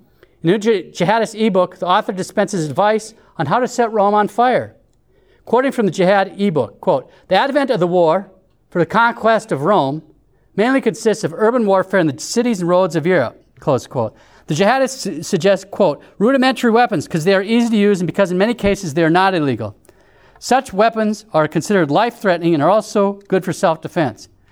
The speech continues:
They should not miss homemade bows and arrows," close quote. So the idea is to stockpile weapons whose possession is not currently illegal, like bows and arrows, so they can be employed in urban guerrilla warfare.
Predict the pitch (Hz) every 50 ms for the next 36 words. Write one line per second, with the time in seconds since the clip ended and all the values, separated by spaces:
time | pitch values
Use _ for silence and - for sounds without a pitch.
0 | _ _ - 170 156 - 180 151 185 226 254 254 190 170 143 135 139 139 - -
1 | - _ _ _ _ _ - - 185 202 214 220 220 220 208 156 - 151 139 139
2 | 139 135 127 - 156 135 135 135 123 110 101 98 101 - - _ _ _ _ _
3 | _ _ _ _ _ _ _ _ _ _ - - 131 113 107 - - - - 113
4 | 104 104 - - _ - - - - - _ _ _ - _ _ _ - - -
5 | 190 202 196 180 233 233 202 - - 160 - - 214 214 226 214 - 202 214 196
6 | 175 170 170 170 - 190 175 - 165 139 - - 147 123 180 185 180 - - 196
7 | 180 165 143 127 151 165 165 170 170 - - 170 156 156 139 139 131 127 127 143
8 | 147 131 131 127 127 - - _ _ _ _ - 151 160 156 139 139 147 139 135
9 | - 135 120 113 117 120 135 - - - _ _ _ _ - - 156 156 - 165
10 | 156 147 156 151 139 131 - - 156 139 139 143 156 156 - - 156 165 147 165
11 | 151 175 175 175 180 180 - 143 131 131 135 131 147 165 180 190 185 - 170 139
12 | 117 95